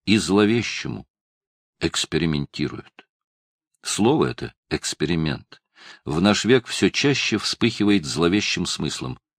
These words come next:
Хиросима, Нагасаки — это тоже эксперимент. Существуют документальные кинокадры о том, как избирались объекты первых атомных бомбёжек.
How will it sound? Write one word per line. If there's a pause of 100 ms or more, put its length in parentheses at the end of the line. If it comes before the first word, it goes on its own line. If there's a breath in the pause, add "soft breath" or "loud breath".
(560)
Хиросима, (220)
Нагасаки — (280)
это
тоже (160)
эксперимент. (920)
Существуют
документальные
кинокадры
о
том, (460 soft breath)
как
избирались
объекты
первых
атомных
бомбёжек.